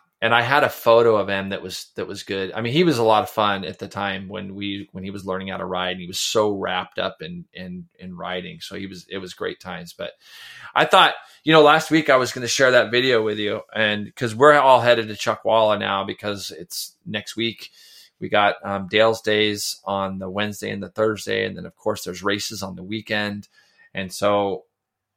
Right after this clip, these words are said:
I'm like, I'd saved it 'cause, you know, we got, we, we gotta support Simon. So I just need everybody to come up to Simon and just,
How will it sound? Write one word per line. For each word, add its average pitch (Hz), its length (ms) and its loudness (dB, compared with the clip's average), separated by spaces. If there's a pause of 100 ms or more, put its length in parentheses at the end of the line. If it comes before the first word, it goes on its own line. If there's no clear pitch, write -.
(440)
I'm 107 140 -6
like, 98 440 -6 (420)
I'd - 140 -8
saved 104 300 -4
it 73 140 -10 (180)
'cause, 98 320 -12
you 185 100 -8
know, - 120 -14 (440)
we 117 100 -4
got, 120 260 2
we, 101 140 -8 (240)
we 117 80 -6
gotta 135 220 -2
support - 420 -6
Simon. 110 380 -2
So - 160 -4
I 104 160 0
just 101 200 -10
need 123 140 -4
everybody 107 380 -2
to 98 80 -8
come 107 160 -8
up 107 140 -8
to - 60 -14
Simon 101 440 -8
and 95 100 -14
just, - 320 -10